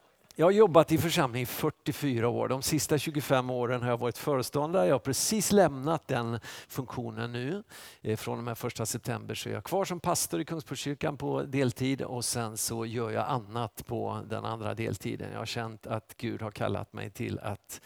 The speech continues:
att ställa mig till förfogande för lite andra saker. Och då är jag bland annat ute och reser lite mer så här. Men kommer också att föreläsa mer, kommer att vara, fungera som mentor mer. Och, eh, sen brinner jag och min fru för att stötta pastorspar. Vi ser ett extremt behov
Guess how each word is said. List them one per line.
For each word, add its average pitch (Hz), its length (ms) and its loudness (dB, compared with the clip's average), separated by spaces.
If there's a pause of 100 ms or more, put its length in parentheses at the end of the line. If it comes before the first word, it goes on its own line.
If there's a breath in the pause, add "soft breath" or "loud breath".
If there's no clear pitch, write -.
(460 loud breath)
att - 220 -4
ställa 117 400 0
mig 113 160 -2
till 113 160 -4
förfogande 110 580 -6
för - 160 -8
lite 107 240 -6
andra 104 300 -6
saker. - 440 -8
Och 113 80 -4
då 131 160 0 (300 loud breath)
är 143 100 2
jag 151 120 6
bland 156 200 4
annat 127 340 0
ute 113 180 -4
och 117 100 -2
reser 110 440 -2
lite 107 240 -4
mer 107 200 -8
så - 160 -6
här. 95 120 -6
Men 139 280 -4 (400 loud breath)
kommer 160 200 -2
också 151 300 0
att 135 80 -2
föreläsa 143 580 4
mer, 135 360 0
kommer 131 420 -4
att 120 60 -6
vara, 127 300 -2
fungera 127 320 0
som 127 200 -8
mentor 127 540 -4
mer. 123 440 -2 (220 loud breath)
Och, - 480 -8
eh, 110 340 0 (120)
sen 120 380 -4
brinner 113 420 -4
jag 117 180 -4
och 107 60 -8
min 110 200 -12
fru 110 260 -8
för 107 160 -8
att 107 80 -6
stötta - 380 -6
pastorspar. - 920 -8
Vi 110 120 -6
ser 107 260 -4
ett 104 140 -8
extremt 127 1120 -6
behov 107 600 -10